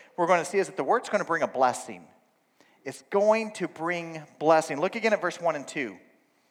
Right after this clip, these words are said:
It starts off with that word, blessed. "Blessed is the man who walks not in the counsel of the wicked, nor stands in the way of sinners, nor sits in the seat of scoffers, but his delight is in the law of the Lord.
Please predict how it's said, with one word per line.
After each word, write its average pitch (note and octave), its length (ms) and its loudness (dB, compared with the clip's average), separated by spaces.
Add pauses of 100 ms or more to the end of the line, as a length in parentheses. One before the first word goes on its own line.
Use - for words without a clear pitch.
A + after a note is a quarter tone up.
(120)
It D3+ 120 2
starts F#3+ 380 2
off E3 180 6
with C#3+ 120 -4
that C3+ 160 4
word, C3+ 360 -4
blessed. F3+ 520 4 (760)
"Blessed G#3 320 6
is A#3 80 -4
the B3+ 100 2
man C#3+ 440 0
who E3+ 100 -4
walks D3 320 2
not C#3 180 0
in F3+ 80 -4
the F3+ 80 -8
counsel C#3+ 360 -8
of - 40 -8
the F3+ 60 -10
wicked, A#2 400 -10 (1160)
nor E3+ 160 4
stands G3 480 2
in G#3 80 -6
the G3 80 -2
way E3+ 120 4
of D3+ 80 -2
sinners, A2+ 580 -6 (960)
nor F3+ 220 6
sits - 640 0
in F#3 120 -6
the F3+ 60 -2
seat F#3 220 -2
of E3 80 -4
scoffers, D3+ 540 2
but - 100 -10
his C3+ 140 -10
delight D3 460 2
is C#3 120 -6
in C#3 80 -4
the B2 80 -2
law B2+ 220 2
of B2+ 80 -4
the B2+ 80 -6
Lord. A2+ 400 -8